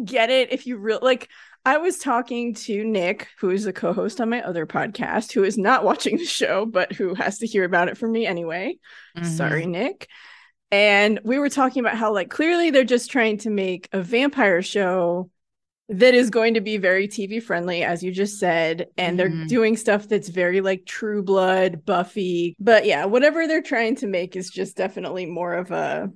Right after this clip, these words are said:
Speaker 1: television show with all the cool vampire accoutrements that they can throw in, not necessarily stuff
Speaker 2: Right.
Speaker 1: from the books.
Speaker 2: I do have to say, so, like, Louis runs back to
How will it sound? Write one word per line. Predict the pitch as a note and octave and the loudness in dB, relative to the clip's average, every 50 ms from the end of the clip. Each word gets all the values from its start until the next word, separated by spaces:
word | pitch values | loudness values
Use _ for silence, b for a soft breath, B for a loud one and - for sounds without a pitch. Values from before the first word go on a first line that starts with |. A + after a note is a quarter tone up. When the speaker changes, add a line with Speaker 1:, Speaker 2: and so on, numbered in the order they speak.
| _ _ _ _ _ _ | _ _ _ _ _ _
Speaker 1:
television | - - G4+ G#4+ F4 E4+ D#4+ D4 D#4 C#4+ B3 C#4 C#4 C4+ | -4 2 6 6 6 6 6 4 2 2 2 2 2 2
show | C4+ - C4 B3 B3 A#3+ | 2 2 4 4 6 6
with | A3+ A3 A3+ A3+ | 4 4 2 4
all | A3 G#3 G3+ G3 G3 | 4 4 4 4 2
the | F#3 G3+ G3 | 0 -4 -6
cool | - - - A#3 G#3 G3+ G3 F#3+ | -6 -6 -2 2 4 4 4 2
vampire | F#3+ F3 F3 F#3 F#3 F#3+ G3 - A3 F#3+ G3 F#3+ G3 G3 G3 G3+ G3+ G3+ G3+ G3+ - _ - | -2 -4 -4 -2 -2 -2 -4 -2 0 2 2 2 2 2 2 2 2 2 0 -2 -4 _ -6
accoutrements | G#3+ G#3 - - C#4+ A3 - - A3 G3+ G3 G3 F#3+ G3 G#3 G#3 | -6 -6 -4 -6 -6 -6 -2 -2 0 2 2 2 2 0 0 0
that | A3 G3 G3 | -2 -2 -2
they | G3 G3 | -6 -4
can | G3 A3 G#3 | -4 -4 -6
throw | G#3 A3+ G3+ G3+ G3+ G3 | -2 -2 -2 0 0 0
in, | G3+ G3 F#3+ F#3+ F#3+ F#3 | 0 0 0 0 -2 -2
not | F3+ F3 F3 D3 | -2 -2 -2 0
necessarily | F#3 F#3 E3 - E3+ - - E3 D#3+ D#3 D3+ D3+ D#3 | -2 -4 -4 -6 -8 -6 -4 -4 -4 -4 -4 -6 -6
stuff | - - - - D3 - _ _ _ _ | -6 -8 -8 -10 -10 -12 _ _ _ _
Speaker 2:
Right. | - F#3+ F#3 F3 E3 D#3+ D3+ C#3+ D3 | -12 -8 -4 -4 -4 -4 -6 -8 -8
Speaker 1:
from | D#3+ - - | -10 -8 -10
the | C#3 C#3+ | -12 -12
books. | - - - - - - - - _ _ _ _ _ | -12 -14 -16 -16 -18 -20 -20 -20 _ _ _ _ _
Speaker 2:
I | G3 A3 | 2 2
do | G3+ F#3 A#3+ | 2 4 2
have | C4 B3 | 0 0
to | - D4 | 0 -4
say, | - B3+ A3 G3+ | 0 0 0 0
so, | - A3+ G#3+ G3+ | 2 0 2 2
like, | G3+ G3 F#3+ E3 | 2 2 0 2
Louis | G3 G#3 A3 A#3 B3+ | 2 2 4 4 4
runs | B3 A#3 A#3 A3 G#3+ F#3+ E3 | 4 4 2 2 2 -2 0
back | - F#3+ D#3 D3+ D#3 E3+ - _ | 0 2 4 4 2 2 0 _
to | - - G3 F3+ E3+ E3+ E3+ E3 E3 F#3 - - | -8 -6 -4 -2 -2 -2 -2 -2 -4 -6 -10 -14